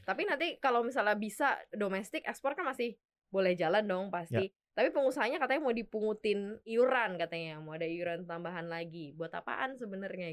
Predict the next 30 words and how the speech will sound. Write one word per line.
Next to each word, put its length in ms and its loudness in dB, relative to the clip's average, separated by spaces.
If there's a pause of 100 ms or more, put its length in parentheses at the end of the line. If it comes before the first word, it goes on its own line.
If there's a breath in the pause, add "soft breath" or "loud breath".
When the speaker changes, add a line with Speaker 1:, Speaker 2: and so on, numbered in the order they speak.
Speaker 1:
gitu 160 -12
loh? 160 -16 (240)
Speaker 2:
Ya 220 2
kalau, 420 6 (320)
eh, 160 4
bea 300 6
ekspor 400 2
itu 480 2
biasanya 500 4
diberlakukan, 800 2
eh, 380 4 (100)
apa, 80 0
bertingkat. 640 2
Kalau 220 2
misalnya 260 0
harga 160 0
batu 240 -2
bara 480 6
dalam 320 2
level 300 0
sekian, 400 2
Speaker 1:
Hmm. 100 -12
Speaker 2:
seratus 320 -2
delapan 300 -6
puluh 240 2
sampai 180 -2
sekian, 380 0
itu 80 -4
nanti 180 -4
otomatis 560 -2